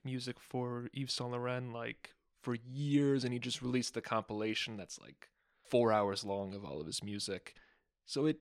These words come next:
does kind of fall into this broad umbrella of music for somebody else, music for media.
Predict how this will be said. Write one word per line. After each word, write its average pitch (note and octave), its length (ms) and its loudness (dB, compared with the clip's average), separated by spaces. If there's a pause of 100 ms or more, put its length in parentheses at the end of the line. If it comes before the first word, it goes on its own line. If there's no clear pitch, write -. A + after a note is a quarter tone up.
(120)
does E3 260 0
kind D#3+ 160 -2
of C3+ 80 0
fall C#3 420 -2
into C3 180 -4
this B2+ 160 -2
broad B2 360 0
umbrella A#2+ 640 -2
of A#2+ 520 -8 (320)
music C3 440 2
for B2 260 2
somebody G#2+ 460 0
else, G2+ 280 2
music A2 360 -2
for - 180 -8
media. G#2 640 -2